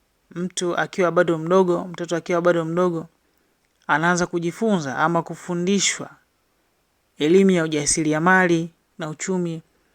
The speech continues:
akiwa bado mdogo. Na akija kuwa mtu mzima, basi atakuwa na uwezo wa kuendesha shirika, kampuni, ama taasisi yoyote, iwe ya serikali ama binafsi.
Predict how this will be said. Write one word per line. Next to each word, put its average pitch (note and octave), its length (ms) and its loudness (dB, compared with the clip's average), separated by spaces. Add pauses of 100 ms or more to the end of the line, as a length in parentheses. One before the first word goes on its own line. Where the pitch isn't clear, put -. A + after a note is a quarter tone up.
(200)
akiwa F#3 280 2
bado D#3+ 220 2
mdogo. C#3 400 -4 (840)
Na C#3+ 440 -2 (400)
akija F3 360 -2
kuwa F3 220 2
mtu D#3+ 220 -8
mzima, D#3 440 -4 (640)
basi E3 260 -2
atakuwa E3+ 380 0
na D#3+ 140 -4
uwezo D3+ 600 -2 (640)
wa D3+ 120 -6
kuendesha E3+ 720 -2
shirika, F#3 600 -2 (400)
kampuni, F#3 640 -4 (1160)
ama F#3 260 4
taasisi F#3 520 2
yoyote, F3 400 4
iwe F#3 200 2
ya F3+ 140 2
serikali F3+ 720 0 (840)
ama E3+ 240 2
binafsi. C#3+ 560 -6